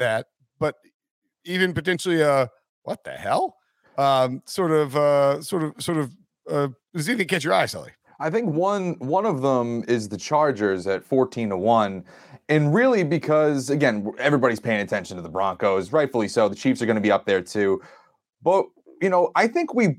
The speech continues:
Speaker 2: kinda clump them together, right? It's, it's those three and then the Raiders. Like, that's at least how I kind of view it. Maybe the, in, you know, with the Chiefs up top just because of Patrick Mahomes and them.
Speaker 1: Yeah.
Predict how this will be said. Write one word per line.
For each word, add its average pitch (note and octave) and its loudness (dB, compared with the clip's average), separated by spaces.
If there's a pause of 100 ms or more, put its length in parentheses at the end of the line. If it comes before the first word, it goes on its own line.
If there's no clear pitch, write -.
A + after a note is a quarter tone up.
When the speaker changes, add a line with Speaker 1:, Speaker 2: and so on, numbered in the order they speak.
Speaker 2:
kinda G3 4
clump F3+ -2
them D#3+ 2
together, B2 2
right? C#3+ 4
It's, C3+ -2
it's B2 0
those D#3+ 0
three F3 0
and A#2+ -4
then D3 2
the C#3+ 2
Raiders. F#3 0
Like, B2 0
that's E3+ -2
at C3+ -2
least C#3+ -2
how B2 2
I C3 2
kind B2+ -2
of F#2 -6
view G#2+ 0
it. G#2+ -4
Maybe B2+ 0
the, A#2+ 0
in, A#2 -4
you A#2 -6
know, G2 0
with F#2+ -4
the F#2+ -14
Chiefs A#2+ -4
up F#2+ -4
top A2 0
just - -14
because F2+ -6 (340)
of G#2 -6
Patrick A2 0
Mahomes C#3 -4
and A#2+ -6
them. A2+ -4
Speaker 1:
Yeah. - -6